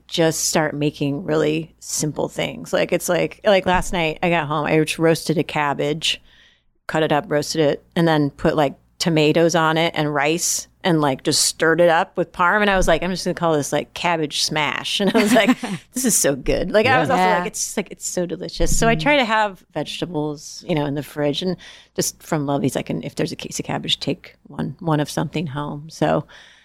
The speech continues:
Speaker 1: but, um, let's see, other pantry staples, flour. I have a little flour mill. So I, I like to have, I used to make my son, like, fresh milled flours, fresh milled pancakes every day. And really good maple syrup.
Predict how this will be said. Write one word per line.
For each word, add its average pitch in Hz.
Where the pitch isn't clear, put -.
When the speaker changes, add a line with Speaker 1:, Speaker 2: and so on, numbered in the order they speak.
Speaker 1:
but, 180
um, 160
let's 165
see, 175
other 170
pantry 165
staples, 170
flour. 170
I 196
have 208
a 233
little 202
flour 160
mill. 185
So 180
I, 156
I 175
like 156
to 160
have, 143
I -
used 165
to 170
make 151
my 147
son, 143
like, 139
fresh -
milled 147
flours, 147
fresh -
milled 165
pancakes 160
every 175
day. 175
And 165
really 151
good 151
maple 147
syrup. 151